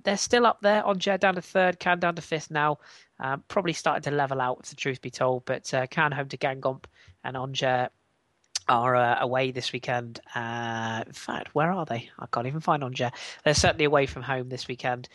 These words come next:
Um, so we, we shall see whether they're, sorry, they're home to,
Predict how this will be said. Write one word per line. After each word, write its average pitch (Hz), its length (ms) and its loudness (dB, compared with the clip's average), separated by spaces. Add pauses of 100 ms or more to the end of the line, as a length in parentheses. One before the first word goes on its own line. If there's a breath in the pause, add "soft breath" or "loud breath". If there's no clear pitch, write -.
(380 loud breath)
Um, 131 360 2
so 180 200 4
we, 208 260 -4
we 208 160 -2
shall 196 160 -2
see 196 380 2
whether 185 320 4
they're, 165 260 4
sorry, 139 160 -2
they're 135 140 0
home 151 160 -2
to, 143 160 -2